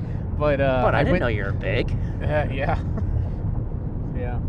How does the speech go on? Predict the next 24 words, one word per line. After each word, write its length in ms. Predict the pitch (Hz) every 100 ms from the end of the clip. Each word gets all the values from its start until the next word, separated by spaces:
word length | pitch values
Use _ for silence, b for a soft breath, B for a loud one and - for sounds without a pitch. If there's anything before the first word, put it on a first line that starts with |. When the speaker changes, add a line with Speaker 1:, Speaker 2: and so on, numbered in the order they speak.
| -
Speaker 1:
The 80 | -
sh-, 200 | - -
uh, 200 | - - - - - - -
the 160 | 127 120
shirt, 320 | - 151 147 - -
the 100 | 131
body 320 | 120 139 143
matches 360 | 135 135 131 123
the 100 | 113
shirt, 320 | 113 131 117 -
you 100 | -
could 160 | - -
say. 160 | 110 - - B B B - -
But 220 | 131 120 - - -
I 80 | 131
went 180 | 165 165
down 180 | 165 151
this 280 | 139 - - -
crazy 320 | 139 139 131
slide 420 | 120 123 117 120 117 - - B B - -
that, 280 | 131 117 -
uh, 520 | 113 107 104 101 98 95 - - - -
was, 160 | 104 -
like, 160 | 98